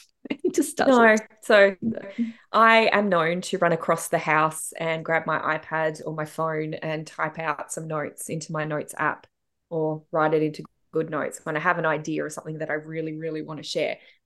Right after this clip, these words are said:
Speaker 2: Mine is very random. I, I, I get bursts of passion and I can write three different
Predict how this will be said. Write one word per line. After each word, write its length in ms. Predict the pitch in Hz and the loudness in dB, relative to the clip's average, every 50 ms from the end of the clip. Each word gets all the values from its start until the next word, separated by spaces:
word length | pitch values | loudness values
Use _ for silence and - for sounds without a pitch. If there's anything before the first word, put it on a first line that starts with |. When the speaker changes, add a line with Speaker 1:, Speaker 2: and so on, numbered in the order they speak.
| _ _ _ | _ _ _
Speaker 2:
Mine 520 | - 175 170 165 165 165 165 165 165 165 160 | -8 -4 -2 0 0 2 2 0 0 -2 -2
is 220 | - 156 156 156 | -4 -4 -4 -4
very 240 | 156 156 151 151 156 | -2 0 0 0 0
random. 720 | 156 160 180 220 302 339 294 214 190 175 165 160 135 - - _ _ _ _ | 0 0 2 2 4 4 6 6 6 6 6 4 0 -6 -12 _ _ _ _
I, 120 | - - - - - _ _ _ - | -14 -12 -12 -14 -18 _ _ _ -8
I, 760 | - - 180 180 185 185 185 180 175 170 170 160 - - _ - | -4 0 2 4 6 6 6 4 4 2 0 -4 -6 -10 _ -8
I 80 | - 175 | -6 0
get 300 | 196 190 175 - - - - - - _ _ _ _ _ _ _ _ _ | 0 0 0 0 -4 -8 -10 -10 -14 _ _ _ _ _ _ _ _ _
bursts 240 | 196 208 214 208 - | 2 2 4 2 -4
of 140 | 202 - - | -6 -6 -10
passion 680 | - - - 233 226 - - - 196 160 147 143 160 - - - - - _ _ _ _ | -12 -8 -6 -6 -4 -4 0 0 2 0 0 -2 -6 -10 -14 -20 -20 -20 _ _ _ _
and 120 | 202 180 | 0 2
I 120 | 180 175 175 | 2 2 2
can 160 | 175 196 185 | 0 -4 0
write 280 | 180 175 170 - - - | 2 2 2 2 0 -2
three 220 | - 220 226 247 | 2 4 6 8
different 400 | 208 190 196 - - 165 151 | 8 6 4 4 0 -2 -2